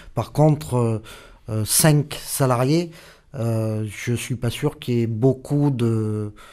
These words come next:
de clubs, euh, en Drôme-Ardèche où il y ait autant de, de salariés.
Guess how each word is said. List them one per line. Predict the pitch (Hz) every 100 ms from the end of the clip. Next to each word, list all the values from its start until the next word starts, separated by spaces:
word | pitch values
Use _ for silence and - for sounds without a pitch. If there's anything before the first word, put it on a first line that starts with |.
| - - -
de | 110 117 - -
clubs, | 143 147 143 120
euh, | 120 117 113 113 113
en | 113
Drôme-Ardèche | 113 120 120 107 147 156 - 131
où | 113
il | 110 120
y | 131
ait | 127
autant | 123 - 139 147
de, | 123 117 110 107 107 104 - _ _ _ _ _ - - _ _ _ _ _ 113
de | 117
salariés. | - 131 123 110